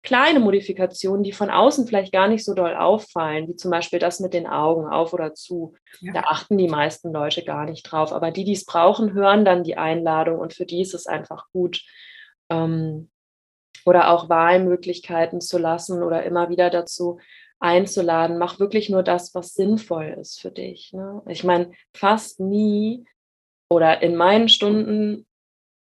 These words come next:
Speaker 1: mm, war da wirklich viel Arbeit <laughs> nötig,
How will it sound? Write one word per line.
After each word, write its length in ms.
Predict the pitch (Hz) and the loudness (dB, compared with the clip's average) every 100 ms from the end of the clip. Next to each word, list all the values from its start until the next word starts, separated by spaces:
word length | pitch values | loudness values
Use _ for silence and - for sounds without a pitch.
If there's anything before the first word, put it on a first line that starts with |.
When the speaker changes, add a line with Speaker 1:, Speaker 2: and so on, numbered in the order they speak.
| _ _ _ _ _ | _ _ _ _ _
Speaker 1:
mm, 460 | 196 190 196 196 175 | -4 -2 0 -2 2
war 160 | 180 202 | 4 6
da 140 | 220 | 4
wirklich 280 | 220 240 - | 2 -4 -4
viel 140 | 185 | -4
Arbeit 480 | - - 226 262 254 | 0 4 6 6 6
<laughs> 0 | |
nötig, 720 | 220 226 285 - 269 311 - | 4 6 4 2 0 0 -6